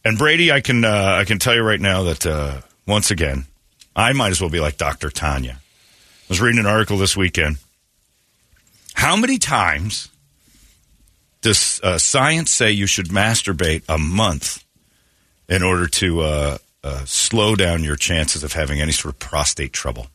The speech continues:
How many times a month to keep you, this is the minimum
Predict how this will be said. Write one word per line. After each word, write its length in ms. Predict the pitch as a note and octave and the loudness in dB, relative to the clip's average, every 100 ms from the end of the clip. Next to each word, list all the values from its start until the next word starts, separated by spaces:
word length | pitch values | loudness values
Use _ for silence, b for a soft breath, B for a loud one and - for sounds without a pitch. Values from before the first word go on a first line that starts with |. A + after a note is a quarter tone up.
| _ _ | _ _
How 200 | - A#2 | -4 0
many 160 | B2 C3+ | 0 0
times 300 | B2 A2 F#2+ | 0 0 0
a 60 | F#2 | -2
month 300 | E2 C#2+ - | -2 -4 -6
to 80 | D#2+ | -2
keep 220 | G#2 F#2 | -2 0
you, 120 | F#2 B B B | -2 B B B
this 200 | B2+ - | 0 2
is 120 | C#3+ | 0
the 100 | E3 | 0
minimum 500 | E3+ G#3+ A#2+ D#2+ E2+ | 2 2 0 -2 -8